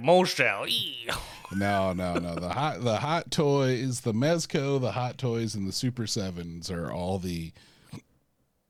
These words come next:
Speaker 2: high on the, in the Ma-, Mafexes. Yeah, okay. I have a fair amount of in the Mythic Legions. Shit. I, every time I
Speaker 1: Uh-oh.
Speaker 2: think I'm, like, every time I think I'm out of a toy line, I get back there. Those are, like,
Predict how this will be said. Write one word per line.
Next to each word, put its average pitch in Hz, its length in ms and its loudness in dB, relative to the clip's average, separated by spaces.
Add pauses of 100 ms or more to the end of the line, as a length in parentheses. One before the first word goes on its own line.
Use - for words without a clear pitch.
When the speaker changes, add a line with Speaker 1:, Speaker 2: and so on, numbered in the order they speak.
(160)
Speaker 2:
high 135 460 0
on 101 300 0
the, 85 280 -6 (1040)
in 85 160 -8
the 80 180 -10 (120)
Ma-, 87 500 -10
Mafexes. 80 880 -12 (220)
Yeah, 90 300 -8
okay. 87 480 -4
I 160 60 0
have 180 140 2
a 156 80 -2
fair 127 220 2
amount 98 260 -2
of 90 100 -12 (880)
in 90 260 -4
the 80 200 -8 (160)
Mythic 82 360 -14
Legions. 82 520 -12
Shit. - 340 -6 (460)
I, 104 100 -2
every 135 460 2
time 170 200 2
I 139 80 4
Speaker 1:
Uh-oh. 135 60 4
Speaker 2:
think 165 200 4
I'm, 139 220 2
like, 135 340 0 (200)
every 147 180 4
time 151 240 2
I 131 60 4
think 135 200 2
I'm 123 120 2
out 120 240 2
of 117 100 0
a 113 60 0
toy 120 340 2
line, 98 240 2
I 98 40 0
get 98 160 -2
back 95 160 0
there. 95 100 -4
Those 185 280 2
are, 175 80 2
like, 127 280 0